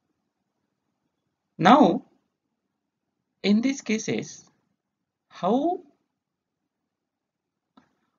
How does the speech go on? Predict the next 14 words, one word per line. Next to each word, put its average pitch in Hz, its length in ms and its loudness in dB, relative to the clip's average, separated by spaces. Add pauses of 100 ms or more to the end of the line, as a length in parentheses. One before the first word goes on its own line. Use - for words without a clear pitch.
we 160 120 4
will 202 360 0 (720)
calculate, 143 680 -2 (920)
how 143 200 -4
we 156 140 -6
will 147 200 -8
came 131 320 -10
to 113 100 -14
know, 123 360 -10 (540)
how 143 180 -6
we 135 140 -8
will 113 200 -10 (100)
predict 143 480 -10 (1080)
whether 151 360 -4